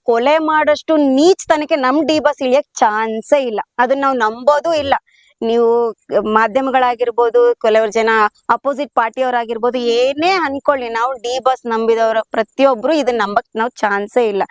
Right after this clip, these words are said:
ಸರ್, ತಪ್ಪು ಮಾಡ್ಲಾರ್ದವ್ರು ಯಾರಿದ್ದಾರೆ ಸರ್? ಪ್ರತಿಯೊಬ್ಬನು ತಪ್ಪು ಮಾಡ್ತಾನೆ ಸರ್. ಯಾಕೆ ಅವ್ರನ್ನ ಹೇಳಿರಿ ಹೊರಗಡೆ?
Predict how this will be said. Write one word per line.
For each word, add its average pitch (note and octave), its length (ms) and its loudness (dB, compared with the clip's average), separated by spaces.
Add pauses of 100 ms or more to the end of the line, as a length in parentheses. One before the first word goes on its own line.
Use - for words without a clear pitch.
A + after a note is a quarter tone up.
(340)
ಸರ್, D4+ 140 2
ತಪ್ಪು D4+ 280 -2
ಮಾಡ್ಲಾರ್ದವ್ರು D#4+ 440 0
ಯಾರಿದ್ದಾರೆ C4 420 0
ಸರ್? A#3+ 220 0 (580)
ಪ್ರತಿಯೊಬ್ಬನು E4+ 640 2
ತಪ್ಪು D#4 240 -2
ಮಾಡ್ತಾನೆ D4+ 400 0
ಸರ್. D4+ 180 2
ಯಾಕೆ D#4 300 2
ಅವ್ರನ್ನ E4 260 2
ಹೇಳಿರಿ F#4 320 2
ಹೊರಗಡೆ? F4 640 4